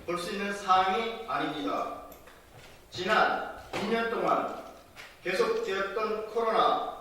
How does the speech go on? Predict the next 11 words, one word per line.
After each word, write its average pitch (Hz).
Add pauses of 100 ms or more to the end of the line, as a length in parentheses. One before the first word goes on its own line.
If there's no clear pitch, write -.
(280)
팬데믹은 220 (560)
우리 233
국민들을 208
지치게 196
했고 - (600)
더 214 (100)
깊은 247
수렁의 214
절망 202
속으로 170
내몰았습니다. 160